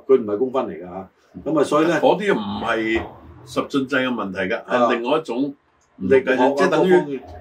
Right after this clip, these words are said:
Speaker 2: 鑽石。
Speaker 1: 啊。
Speaker 2: 你唔係淨計幾多克㗎嘛。
Speaker 1: 啊。
Speaker 2: 啊，唔係計幾多卡㗎嘛。
Speaker 1: 但係嗱，即係我而家呢，尤其是對一啲嘅，即係後生啲嘅人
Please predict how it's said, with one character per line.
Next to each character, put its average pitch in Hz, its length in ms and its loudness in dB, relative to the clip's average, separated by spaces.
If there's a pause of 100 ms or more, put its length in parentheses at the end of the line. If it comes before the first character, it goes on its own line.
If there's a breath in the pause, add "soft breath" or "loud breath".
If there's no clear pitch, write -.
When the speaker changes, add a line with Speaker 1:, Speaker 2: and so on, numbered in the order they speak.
(120)
Speaker 2:
鑽 156 220 -2
石。 139 120 0 (420)
Speaker 1:
啊。 101 320 -8 (100)
Speaker 2:
你 127 120 -2
唔 143 120 -2
係 120 140 -2
淨 123 200 -10
計 143 240 -6
幾 139 100 -4
多 160 80 -4
克 165 260 -6
㗎 147 120 -6
嘛。 131 320 -4
Speaker 1:
啊。 104 200 -10 (160)
Speaker 2:
啊， 127 220 0
唔 123 120 -6
係 120 120 -4
計 127 200 -4
幾 135 100 -4
多 151 80 -4
卡 160 180 2
㗎 151 160 0
嘛。 - 0 -
Speaker 1:
但 - 0 -
係 143 240 -2
嗱， 135 40 -4
即 170 80 4
係 170 60 4
我 151 140 -4
而 131 80 -2
家 160 140 -4
呢， 151 240 -2
尤 110 260 -2
其 113 140 -6
是 117 80 0
對 131 180 4
一 127 340 -4
啲 147 480 -4
嘅， 117 380 0
即 139 140 -4
係 120 100 6
後 101 160 -2
生 127 320 -4
啲 127 300 -8
嘅 104 160 0
人 90 80 -6